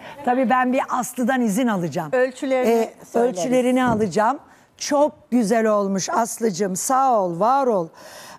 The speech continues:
Speaker 1: Baksana, şu, çok şık burası. Buraya başka bir şey koyabiliriz. Ayrıca bunun burasını biz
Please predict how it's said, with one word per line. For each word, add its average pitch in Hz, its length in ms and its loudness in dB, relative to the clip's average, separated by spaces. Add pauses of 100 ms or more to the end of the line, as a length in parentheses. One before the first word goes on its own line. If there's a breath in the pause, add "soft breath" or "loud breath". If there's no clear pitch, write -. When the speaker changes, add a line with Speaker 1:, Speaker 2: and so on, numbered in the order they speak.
Speaker 1:
Baksana, 196 540 -2 (180)
şu, - 300 -10
çok 226 220 -6
şık - 200 -8 (100)
burası. 185 340 -4 (320 loud breath)
Buraya 339 260 4
başka 320 360 -2
bir 294 40 0
şey 311 240 0
koyabiliriz. 214 760 0 (300 loud breath)
Ayrıca 339 560 2
bunun 349 360 2
burasını 330 540 2
biz 311 280 2